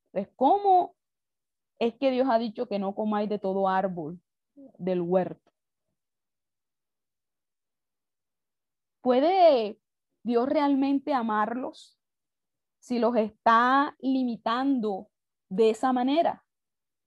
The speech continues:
O sea, la serpiente era muy, muy astuta, muy sigilosa, muy sutil, eh, con respecto a los planteamientos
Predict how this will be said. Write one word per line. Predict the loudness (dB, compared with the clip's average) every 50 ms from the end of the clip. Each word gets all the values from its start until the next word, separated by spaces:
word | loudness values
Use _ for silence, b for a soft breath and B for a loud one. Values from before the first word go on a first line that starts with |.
| _ _ _ _ _ _ _ _ _ _
O |
sea, | -8 -6 -4
la | -4 -4
serpiente | -6 -8 -12 -10 -10 -12 -12 -12 -12 -10 -8 -6 -4 -2
era | -2 -2 -2
muy, | -2 -2 -4 -4 -4 -4 -6 -6 -6 -8 -12 _ _ _ _ _ _ _ _ _ _
muy | -12 -8 -6 -6
astuta, | -6 -8 -10 -20 _ _ -10 -10 -8 -8 -8 -10 -10 -12 _ _ _ _ _ _ _ _ _ _ _ _ _ _ _ _ _ _ _ _ _ _ _ _ _ _ _ _ _ _ _ _ _ _ _ _ _ _ -12
muy | -10 -8 -8 -10
sigilosa, | -8 -4 -2 -2 0 -2 -2 -4 -4 -4 -4 -4 -6 -8 -14 -18 -18 -18 _ _ _ _ _ _ _ _ _ _ _ _ -12
muy | -8 -8 -6 -6 -8
sutil, | -10 -10 -10 -10 -10 -8 -6 -6 -6 -4 -6 -8 -10 -14 _ _ _ _ _ _ _ _ _ _ _ _ _ _ _ _ _ _ _ _ _ _ _ _ _ _ _ _ _
eh, | -14 -14 -14 -14 -14 _
con | -12 -10 -10
respecto | -10 -12 -10 _ -6 -6 -6 -6 _ _ -4 -4 -4 -6 -10 _ _ _ _ _ _ _ _ -4
a | -4 -4
los | -4 -4 -8
planteamientos | _ -8 -8 -8 -8 -10 -10 -12 -12 -10 -10 -8 -8 -6 -6 -6 -6 -6 -6 -6 -6 -8